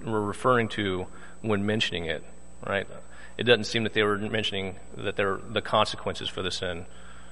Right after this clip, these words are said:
They're typically saying the sin caused these issues, um, had deeper, uh, deeper, um, essentially roots.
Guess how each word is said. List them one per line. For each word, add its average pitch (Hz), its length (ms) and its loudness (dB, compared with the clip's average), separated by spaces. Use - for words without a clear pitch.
They're 98 160 4
typically 101 400 -2
saying 95 180 2
the 85 80 -2
sin 92 340 0
caused 90 380 4
these 85 160 -4
issues, 82 540 -6
um, 95 500 -2
had 98 200 4
deeper, 101 360 -2
uh, - 280 -2
deeper, 101 460 -2
um, 50 420 -4
essentially 104 260 -2
roots. 87 540 -4